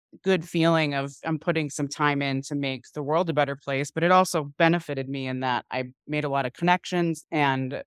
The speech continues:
found some role models and mentors that I maybe didn't have in my immediate company. So just really seeking out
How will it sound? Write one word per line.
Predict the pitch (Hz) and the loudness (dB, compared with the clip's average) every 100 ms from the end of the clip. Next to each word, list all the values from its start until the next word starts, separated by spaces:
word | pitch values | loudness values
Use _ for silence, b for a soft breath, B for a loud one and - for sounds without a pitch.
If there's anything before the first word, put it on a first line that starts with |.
| _ | _
found | - 160 160 156 | 2 4 4 0
some | 156 147 | -4 -2
role | 139 | -2
models | 139 135 131 123 127 | 0 0 -2 -4 -6
and | 139 | -6
mentors | 127 123 - 131 123 117 | -4 -4 -4 -4 -2 -4
that | - 120 90 | 0 0 0
I | - | -2
maybe | 143 135 120 | -2 -2 -2
didn't | 120 113 | -2 -2
have | - 110 113 | -2 0 0
in | 123 | -2
my | 120 113 | -4 -4
immediate | 113 131 131 - | -4 -6 -10 -10
company. | 151 - - 156 | -10 -8 -8 -8
So | - | -8
just | 180 247 - | -4 -2 0
really | 302 269 | 2 2
seeking | - 196 190 175 | 0 -2 2 4
out | 147 151 147 | 6 6 4